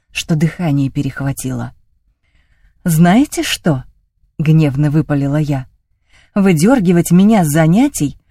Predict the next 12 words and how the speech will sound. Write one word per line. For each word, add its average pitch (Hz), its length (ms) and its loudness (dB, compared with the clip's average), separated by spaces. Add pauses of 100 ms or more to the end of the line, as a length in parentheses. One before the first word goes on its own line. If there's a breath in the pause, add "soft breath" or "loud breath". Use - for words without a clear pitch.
(300 soft breath)
О 190 140 2
таком 262 420 2
мы 170 160 4
не 175 140 4
договаривались". 180 960 0 (1000)
Я 190 220 0
не 202 140 2
знаю, 175 420 -2 (400)
как - 240 -4
он 143 140 0
это - 160 -6
проделал. 143 680 -4